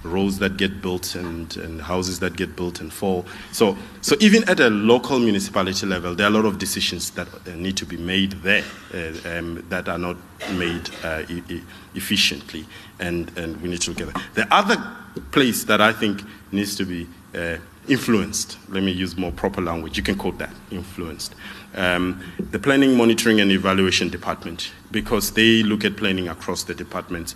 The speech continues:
W-, the, the data, just, just making sure that we've got the right data. I think there's a, a competing, uh, session happening at the moment on demography. I, I think that that's also another department. I think somebody's already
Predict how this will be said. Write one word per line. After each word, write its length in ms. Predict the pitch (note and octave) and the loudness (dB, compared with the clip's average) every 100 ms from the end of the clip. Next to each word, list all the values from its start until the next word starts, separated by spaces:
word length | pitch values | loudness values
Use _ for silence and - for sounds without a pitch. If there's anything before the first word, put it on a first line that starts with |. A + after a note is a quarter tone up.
| - - - - | -14 -18 -14 -8
W-, 160 | B2+ - G#2 | -8 -6 -4
the, 80 | G#2+ | -4
the 220 | G#2+ A#2+ | 0 2
data, 460 | A#2 A2+ G#2+ F2+ - - | 4 4 4 -4 -8 -2
just, 180 | C#3 - - - | 0 0 -6 -2
just 260 | E3+ - D#3 | -2 2 6
making 280 | D3+ D#3 | 6 6
sure 160 | C#3 C3+ | 4 4
that 140 | A2+ G2+ - - - | 4 0 -2 -16 -12
we've 180 | G#2+ F#2 | -10 -6
got 140 | G2 | -4
the 80 | F#2+ | -4
right 200 | F2 F#2 | -2 -4
data. 300 | F2+ E2+ F#2+ - - - | -4 -8 -10 -12 -14 -6
I 80 | A2 | 2
think 220 | F3 D3+ | 6 8
there's 180 | B2+ A2 | 6 6
a, 200 | G2+ - - - | 4 2 -8 -4
a 100 | G#2 | -4
competing, 880 | G2+ A2 G#2+ B2 - A#2 G#2+ G#2 G#2 - - | 0 0 2 0 4 4 4 2 -4 -16 -8
uh, 400 | G2 F#2 F2+ F2 | -4 0 0 -2
session 380 | - B2+ - A2+ | 2 4 4 4
happening 380 | A2 G#2+ G#2 G2+ | 0 0 0 2
at 80 | F#2+ | 0
the 60 | |
moment 360 | F2+ F2+ F#2+ F#2+ | 0 0 0 0
on 140 | F2+ | -4
demography. 600 | F2 F2 F#2 F#2+ - A#2 - - - - | -4 -4 -4 -4 -6 -8 -10 -20 -14 -6
I, 120 | F#2 | -6
I 160 | - - | -6 -2
think 240 | G#2+ F#2 | 0 0
that 260 | F#2+ F#2 - | -2 -2 -4
that's 220 | F#2+ A2 | -4 -4
also 240 | F#2+ G2+ | -4 -2
another 340 | F2+ F2 F2+ F2 | 0 0 -2 -6
department. 420 | E2 F2+ F#2+ F#2 | -6 -6 -6 -8
I 60 | |
think 380 | - A2+ G#2 - | -2 0 0 -6
somebody's 440 | - A2+ G2+ F#2+ F#2+ | 0 2 2 0 -2
already 380 | F2 F#2 F#2 | -2 -2 -2